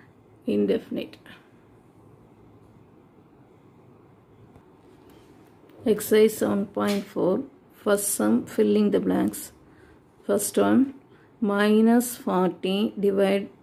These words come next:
dash equal to forty. Minus forty divide dash equal to forty. And minus, we get the answer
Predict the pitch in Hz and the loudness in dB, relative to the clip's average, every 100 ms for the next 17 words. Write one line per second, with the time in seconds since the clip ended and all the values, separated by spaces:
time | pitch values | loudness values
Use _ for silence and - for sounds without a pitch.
0 | _ 214 208 190 214 - - - 175 175 | _ -2 2 2 0 -2 -6 -2 -2 0
1 | 233 262 - 185 - - - - _ - | 0 -2 -4 -6 -6 -10 -16 -20 _ -20
2 | - - 202 196 196 208 220 220 - 185 | -20 -14 -4 0 2 4 2 0 -4 -2
3 | 175 165 185 208 262 - 254 214 226 196 | -2 -2 -2 0 -2 -4 -4 -4 -2 0
4 | 202 220 240 - - - 190 190 196 226 | 2 2 0 -10 -20 -12 -4 -2 0 -2
5 | - 185 - 165 - 247 330 - - - | -4 -4 -2 -2 0 2 2 -2 -18 -8
6 | 170 - - - - - - - _ _ | -6 -6 -8 -18 -20 -20 -20 -20 _ _
7 | _ _ _ - - - - - - - | _ _ _ -20 -20 -20 -20 -20 -20 -20
8 | _ - 143 240 277 - - _ _ _ | _ -4 2 2 0 -8 -20 _ _ _
9 | _ - - _ _ - - _ _ _ | _ -20 -20 _ _ -20 -20 _ _ _
10 | _ _ - 220 202 202 208 214 220 269 | _ _ -6 0 2 2 4 4 4 2
11 | 269 - _ - - 208 208 202 196 196 | 0 -14 _ -20 -10 2 4 4 2 2
12 | 220 208 190 196 - 262 | 0 2 0 -4 -2 0